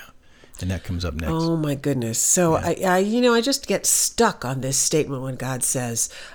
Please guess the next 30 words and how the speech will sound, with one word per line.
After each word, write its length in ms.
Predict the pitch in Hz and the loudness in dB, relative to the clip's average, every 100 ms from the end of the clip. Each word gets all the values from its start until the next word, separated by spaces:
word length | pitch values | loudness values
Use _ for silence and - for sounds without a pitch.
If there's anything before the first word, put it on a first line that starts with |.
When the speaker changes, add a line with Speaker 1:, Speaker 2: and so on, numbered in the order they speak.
| - | -4
Speaker 2:
"I 440 | 151 175 202 226 208 | 0 2 2 2 0
am 120 | 160 | -2
the 140 | 151 135 | -2 -2
Lord. 380 | 160 160 127 | -2 -4 -4
The 80 | - | -8
blood 400 | - 135 160 170 | -6 -4 -2 0
shall 160 | - 151 | -2 -2
be 160 | 139 | -2
a 20 | 127 | -4
sign 380 | - 131 143 | -2 0 0
for 120 | - 131 | -2 -4
you 280 | 120 123 | -4 -4
on 80 | 120 | -4
the 80 | 120 | -6
houses 400 | 127 127 127 - | -4 -4 -4 -4
where 100 | 127 | -4
you 160 | 123 113 | -4 -4
are. 220 | 120 107 | -6 -6
And 120 | 110 | -8
when 140 | 110 - | -12 -12
I 320 | 139 139 147 | -8 -6 -4
see 220 | 147 139 | -4 -4
the 100 | 147 | -6
blood, 420 | - 113 135 151 - - - - - - | -8 -10 -10 -14 -18 -20 -20 -20 -18 -14
I 60 | 110 | -12
will 180 | 85 - | -12 -8
pass 400 | 123 135 135 - | -6 -6 -6 -6
over 280 | 156 151 175 | -8 -6 -6
you." 580 | 151 131 131 98 - - - - - - - | -4 -2 -2 -4 -10 -20 -20 -20 -8 -8 -6
Speaker 1:
Yes. 480 | - - - - | -8 -6 -8 -10